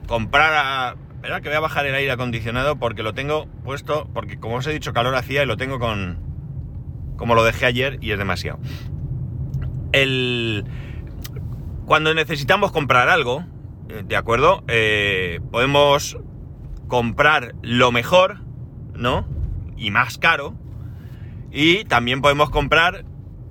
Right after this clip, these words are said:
lo más barato que podamos encontrar porque no podemos o no queremos gastar tanto dinero. Una cosa es que no queramos gastar tanto dinero por el motivo que sea, porque, eh, pensamos que no vamos a sacarle el suficiente partido como para gastarlo más,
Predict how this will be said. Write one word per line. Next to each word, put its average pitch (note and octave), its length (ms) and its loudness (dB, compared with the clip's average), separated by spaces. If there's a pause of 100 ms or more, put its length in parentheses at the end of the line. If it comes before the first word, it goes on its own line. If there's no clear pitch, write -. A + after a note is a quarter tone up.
(140)
lo C3+ 300 -2
más D#3 140 4
barato D#3 340 2
que D3+ 100 0
podamos D3+ 300 2
encontrar D3+ 540 2
porque C#3+ 400 2
no B2+ 180 0
podemos D3 440 0
o B2+ 40 -4
no B2+ 160 0
queremos C3 320 -2
gastar B2 340 0
tanto A#2+ 540 0
dinero. F#2+ 440 -6 (1900)
Una F3 200 2
cosa F#3 320 2
es E3 100 2
que D#3 140 0
no D3+ 160 2
queramos D3 320 2
gastar C#3 320 0
tanto C3 240 0
dinero D3+ 260 -2
por D3+ 140 0
el - 40 0
motivo A#2+ 300 0
que A#2+ 120 -6
sea, F#3 320 2
porque, G#2 640 -2
eh, G2+ 640 -6
pensamos B2 480 0
que A2+ 140 0
no C#3 200 4
vamos B2+ 300 2
a B2 40 -4
sacarle B2+ 360 2
el A2 60 0
suficiente A#2+ 440 0
partido C3 480 2
como A2 220 -2
para G#2+ 220 4
gastarlo A2+ 520 2
más, D#3+ 380 2